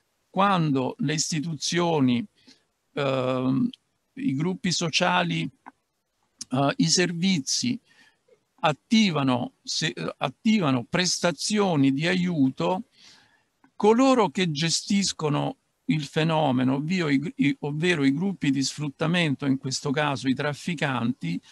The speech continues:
modificano necessariamente le loro performance organizzative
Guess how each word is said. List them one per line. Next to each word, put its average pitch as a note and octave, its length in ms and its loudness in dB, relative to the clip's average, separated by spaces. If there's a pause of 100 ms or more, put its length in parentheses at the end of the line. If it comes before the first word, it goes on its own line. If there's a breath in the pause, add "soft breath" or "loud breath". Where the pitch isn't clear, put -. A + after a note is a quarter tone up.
(320 soft breath)
modificano F3+ 840 4
necessariamente F#3+ 1400 2 (300 soft breath)
le D3+ 200 -2
loro F#3 400 2 (100)
performance E3 1000 0
organizzative D#3+ 1200 -2